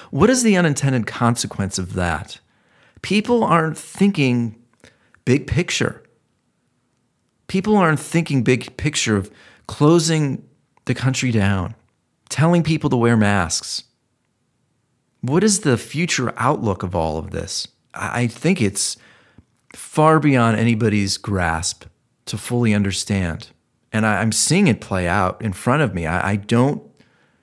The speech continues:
see how we recover from this. I can't. Now, what's gonna really upset me is if come December, January,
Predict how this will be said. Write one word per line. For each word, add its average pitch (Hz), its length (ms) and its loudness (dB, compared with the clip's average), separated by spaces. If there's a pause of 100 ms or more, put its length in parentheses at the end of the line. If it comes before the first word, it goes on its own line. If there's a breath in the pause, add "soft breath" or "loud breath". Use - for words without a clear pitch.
(200 soft breath)
see 101 760 0 (360)
how 110 260 0
we 110 180 0
recover 104 600 0
from 80 240 -8
this. - 380 -8 (1700)
I 113 80 -2
can't. 165 540 0 (280 soft breath)
Now, 120 280 2
what's 120 300 -2
gonna 160 220 2
really 139 440 2
upset 110 480 0
me 101 200 0
is 90 220 -4
if 87 100 -10
come 101 340 0
December, 135 520 2
January, 98 720 0